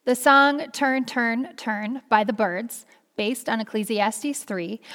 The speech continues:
was played multiple times on long car trips, and every single time, my dad would turn up the radio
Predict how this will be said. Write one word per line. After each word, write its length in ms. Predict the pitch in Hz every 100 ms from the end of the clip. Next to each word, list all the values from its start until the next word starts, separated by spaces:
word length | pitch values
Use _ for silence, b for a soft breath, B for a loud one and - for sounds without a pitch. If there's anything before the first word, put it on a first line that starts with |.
| B
was 180 | 254 262
played 420 | - 277 254 240 - -
multiple 680 | 247 247 277 302 294 262
times 480 | 214 202 185 185 - -
on 320 | 220 226 226 214
long 320 | 226 214 220
car 220 | - 196
trips, 460 | - - - - -
and 360 | 240 220 226 - _ _ -
every 460 | 320 330 269 240 220
single 320 | - 202 190
time, 320 | - 202 247 _ _ B B B B
my 180 | 233 214
dad 460 | 220 202 202 254 277
would 180 | 233 208
turn 300 | - 214 226
up 180 | 269
the 140 | - 311
radio 520 | 214 214 214 220 277